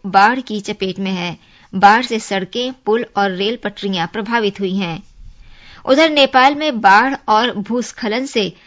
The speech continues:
मृतकों की संख्या बढ़कर दो सौ तैंतीस हो गई है। बाईस लोग अब भी लापता हैं। गृह मंत्रालय के प्रवक्ता ऋषि कुमार तिवारी के अनुसार सत्रह हजार एक सौ बीस लोगों को बाढ़ और भूस्खलन वाले क्षेत्रों से निकाला गया है।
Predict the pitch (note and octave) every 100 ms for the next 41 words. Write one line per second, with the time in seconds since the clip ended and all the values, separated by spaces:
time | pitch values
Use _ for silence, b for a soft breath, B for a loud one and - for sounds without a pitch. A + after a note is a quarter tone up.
0 | b - A3+ A#3 C4+ D4 C4 A3+ G#3 G3
1 | G3+ G3 A3+ B3 A3 G3+ F#3 G3+ B3 A3+
2 | G3+ G3+ A3+ B3 - G3 F#3 F#3 G3+ F3+
3 | - b b F3+ G3+ A3+ C4+ G#3+ A3 -
4 | A3+ G3 G#3+ F#3+ A3+ G#3 F3+ F#3 G#3 G3
5 | E3+ b b b - G3+ G#3+ G3 F3+ F#3
6 | G3+ G#3+ G#3 F#3 F#3 F#3+ A3+ G#3 G3 F#3+
7 | F#3 F3+ F3+ F#3+ F3+ F#3+ A3+ - - F#3
8 | F3+ G#3+ A3+ C#4+ B B B B - B3+
9 | A#3+ C#4 D#4+ C4+ G#3+ A3 A#3+ G#3+ B3 G#3+
10 | G3 A#3+ C4+ - A3 G#3 G#3 B3 B3 A3+
11 | G3+ F3+ G3+ A#3+ - G3+ G3 F#3+ A#3 C4
12 | - G#3 G#3 F#3+ F#3+ F#3+ G3+ F#3 A#3+ B3+
13 | G3 F#3 A3+ G3+ F3+ F#3 F3+ G3 E3+